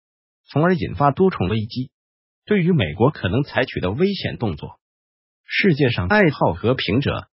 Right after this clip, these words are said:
必须团结一致，共同应对，否则代价将会非常的沉重。妥协被拒，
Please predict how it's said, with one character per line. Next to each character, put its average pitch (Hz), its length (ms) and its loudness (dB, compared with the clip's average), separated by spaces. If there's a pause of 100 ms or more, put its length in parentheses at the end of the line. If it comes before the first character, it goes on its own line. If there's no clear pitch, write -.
(140)
必 240 160 2
须 202 220 4
团 139 240 0
结 135 120 0
一 127 120 -2
致， 95 220 -4
共 196 180 2
同 127 240 -2
应 151 200 -2
对， 127 200 -8 (640)
否 78 240 -2
则 87 100 -4 (460)
代 196 200 2
价 117 140 0
将 170 280 0
会 120 180 2
非 202 240 0
常 - 240 -4
的 120 100 -2
沉 80 320 -6
重。 107 160 -6 (760)
妥 - 220 -8
协 113 180 -2
被 151 140 0
拒， - 260 -8